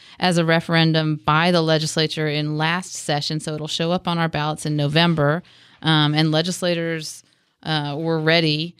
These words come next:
to make that change, but they need voter approval since it was originally passed as a, as an initiative.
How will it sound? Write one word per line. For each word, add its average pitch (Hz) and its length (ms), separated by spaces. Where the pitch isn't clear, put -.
to 156 460
make 170 240
that 160 160
change, 165 400
but - 120
they 160 100
need 165 180
voter 156 240
approval 143 420
since 147 260
it 151 80
was 151 160
originally 143 460
passed 139 400
as 147 140
a, 143 240
as 147 140
an 143 200
initiative. 143 680